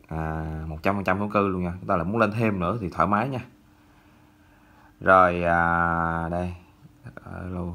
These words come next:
Rồi. Còn đây là sơ đồ thửa đất nha. Thì trước đất mình làm con đường đất. À, đường đất, à, đi xe hơi thoải mái ha. Và mặt tiền của nó là gần hai mươi mét.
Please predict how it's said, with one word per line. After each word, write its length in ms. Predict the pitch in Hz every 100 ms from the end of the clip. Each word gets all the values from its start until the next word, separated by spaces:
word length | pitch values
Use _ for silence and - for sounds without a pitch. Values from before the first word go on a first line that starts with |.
| 87 - _ - _ - - - - - - _ -
Rồi. 140 | - 85 - - - - - - - - - -
Còn 120 | 87 87
đây 100 | 92
là 80 |
sơ 180 | 90 101
đồ 180 | 92 82
thửa 100 | 92
đất 200 | 101 117
nha. 200 | 107 87 - _ _ _ _ _ - -
Thì 100 | 85
trước 180 | 87 107
đất 180 | 113 113
mình 140 | 85
làm 180 | 80 78
con 140 | 95 90
đường 160 | 78
đất. 140 | 90 - - - - - - - - _ - 98
À, 160 | 90 101
đường 180 | 82 82
đất, 180 | 87 -
à, 720 | 85 82 82 82 82 82 85
đi 120 | - 87
xe 140 | 92
hơi 200 | 92 90
thoải 160 | 85 85
mái 200 | 92 107
ha. 180 | 98 87 - - - - - - - -
Và 960 | - 82 82 82 80 80 82 80 80 80
mặt 100 | 80 80
tiền 180 | 85
của 40 | 85
nó 180 | 92 107
là 380 | 92 82 80 76 - - -
gần 200 | 85 82
hai 140 | 92
mươi 120 | 95
mét. 180 | 98